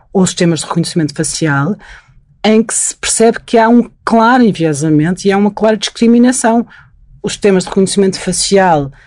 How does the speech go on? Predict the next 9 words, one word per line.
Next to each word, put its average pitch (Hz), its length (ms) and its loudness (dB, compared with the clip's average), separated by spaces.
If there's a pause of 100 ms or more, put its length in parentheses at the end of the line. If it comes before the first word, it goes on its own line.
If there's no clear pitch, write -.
(140)
com 180 140 0
algoritmos 160 560 0
de 156 120 -4
I 160 100 2
A 170 260 0 (580)
têm 185 240 2
muito 208 300 2
mais 208 300 2
erros 190 500 0